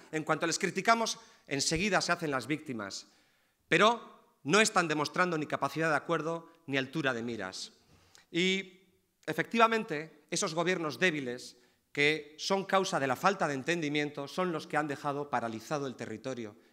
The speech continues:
y tantos proyectos importantes para el avance y para el desarrollo de Guipúzcoa.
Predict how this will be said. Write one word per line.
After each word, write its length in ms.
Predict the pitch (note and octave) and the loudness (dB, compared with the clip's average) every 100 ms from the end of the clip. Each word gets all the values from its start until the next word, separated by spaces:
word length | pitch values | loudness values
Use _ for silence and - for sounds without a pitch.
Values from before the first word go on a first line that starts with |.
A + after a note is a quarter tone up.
| _ | _
y 100 | A#2 | -6
tantos 400 | D#3+ F3 E3+ C3+ | 0 0 0 -8
proyectos 560 | - A#2+ D3 C#3+ C3 C3+ | -6 -4 -4 -6 -10 -8
importantes 640 | A#2 G#2+ - C#3+ C3+ B2 | -8 -8 -6 -6 -6 -8
para 180 | B2 G#2+ | -4 -4
el 80 | G#2+ | -2
avance 460 | A#2+ C3 - G2+ - _ - | -4 -6 -10 -16 -16 _ -8
y 80 | - | -2
para 140 | A#2+ | 0
el 60 | B2 | 0
desarrollo 460 | A#2+ B2 D3 C#3 | -2 0 0 2
de 80 | B2+ | 0
Guipúzcoa. 640 | B2 C3+ B2 - G#2 - | 0 0 -2 -2 -8 -8